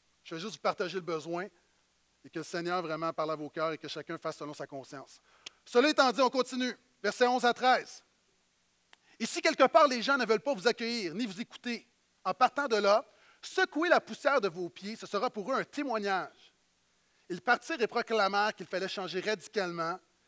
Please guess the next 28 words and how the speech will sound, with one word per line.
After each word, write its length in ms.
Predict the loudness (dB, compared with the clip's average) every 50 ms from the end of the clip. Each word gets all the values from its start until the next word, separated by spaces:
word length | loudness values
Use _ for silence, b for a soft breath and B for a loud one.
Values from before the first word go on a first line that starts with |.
| _ _ -10
Ils 60 | -6
chassaient 260 | -4 -4 0 2 2
beaucoup 220 | 2 2 -2 -8 -4
de 40 | -2
démons, 220 | -2 0 0 0
faisaient 240 | 0 -2 -2 -2 -4
des 140 | -4 -4 -6
applications 480 | -8 -6 -4 -4 -4 -2 -4 -6 -8
d'huile, 260 | -8 -8 -8 -8 -8 -8 -10
et 100 | -10 -10
beaucoup 220 | -10 -12 -12 -8
de 60 | -4
malades, 400 | -2 -2 0 2 2 2 0 -2 -6 _
et 80 | -16 -14
les 120 | -14 -14
guérissaient. 500 | -12 -12 -12 -12 -12 -14 -14 -16 -16 -18 _ _ _ _ _ _ _ _ _ _ _ _ _ _ _ _ _ _ _ _ _ _ -2
Ne 180 | 2 4 4 6
perds 300 | 8 8 8 8 6 6
pas 140 | 2 4
ta 160 | 6 6 4 4
foi 260 | 4 2 2 2 2
ce 100 | 0 -2
matin, 400 | -4 -4 -2 -2 -2 -4 -4 -8 -12 _ _ _ _ _ 0
ne 160 | 2 2 4
perds 280 | 8 8 8 8 8
pas 120 | 4 2 2
ta 140 | 4 2 2
vision, 540 | 2 0 -6 -4 -2 0 0 0 0 -4